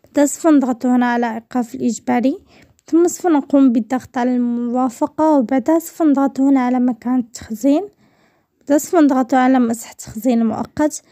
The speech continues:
ثم سوف نقوم بإيقاف إعادة تشغيل هاتف خاص بكم. بعدها سوف نقوم بالذهاب إلى متجر جوجل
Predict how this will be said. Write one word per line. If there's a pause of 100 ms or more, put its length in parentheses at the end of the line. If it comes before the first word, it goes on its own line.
(400)
ثم
سوف
نقوم
بإيقاف
إعادة
تشغيل
هاتف
خاص
بكم. (880)
بعدها
سوف
نقوم
بالذهاب
إلى
متجر
جوجل